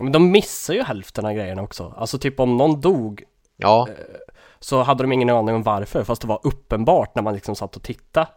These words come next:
Speaker 1: liksom. Ja, men, eh, det var ju det där som hände.
Speaker 2: Precis. Det var en grej som var jätte, sån här, som jag, det tog lång tid innan, eh, och det var faktiskt ingen av kommentatorerna, det hände två gånger, det var ingen som reagerade, eh, och det var i Blackrock Hole när man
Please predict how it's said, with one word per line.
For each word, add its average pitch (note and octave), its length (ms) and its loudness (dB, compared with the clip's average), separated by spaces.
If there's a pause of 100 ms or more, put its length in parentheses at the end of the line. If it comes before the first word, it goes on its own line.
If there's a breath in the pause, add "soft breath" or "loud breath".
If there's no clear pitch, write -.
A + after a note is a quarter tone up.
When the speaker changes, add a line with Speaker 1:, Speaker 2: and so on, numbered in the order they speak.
(120)
Speaker 1:
liksom. F#2+ 280 -14
Ja, C3 120 2
men, B2 180 0
eh, G#2+ 200 -4
det B2 180 -10
var C3 100 0
ju B2+ 60 0
det B2 80 0
där D3 180 0
som D3+ 140 -8
hände. - 140 -2 (100)
Speaker 2:
Precis. - 320 -10 (240)
Det G#2 100 0
var G#2 120 4
en G#2+ 180 2
grej E2+ 180 0
som F2 120 -8
var E2+ 80 -4
jätte, E2 840 -4 (240)
sån - 160 -10
här, E2 240 -8 (120)
som - 200 -16
jag, F2 320 -8
det G2+ 60 -14
tog F#2 200 -8
lång F2+ 380 -6
tid D#2 220 -12
innan, E2 340 -12
eh, F#2 340 -12
och F#2 240 -12
det F#2 60 -2
var G2 120 -2
faktiskt - 280 -4
ingen A#2+ 300 -6
av A2+ 80 0
kommentatorerna, E2 480 -10
det F2+ 60 -4
hände G2+ 160 -4
två F#2+ 440 -10
gånger, G2 380 -6
det - 60 -6
var D#2+ 140 -10
ingen F#2 320 -12
som E2+ 120 -12
reagerade, F#2 540 -6
eh, E2 420 -12
och F2+ 200 -14
det F#2+ 80 -12
var F#2+ 160 -6
i F2 120 -8
Blackrock F#2+ 400 -6
Hole F#2 340 -4
när E2 100 -12
man E2 220 -8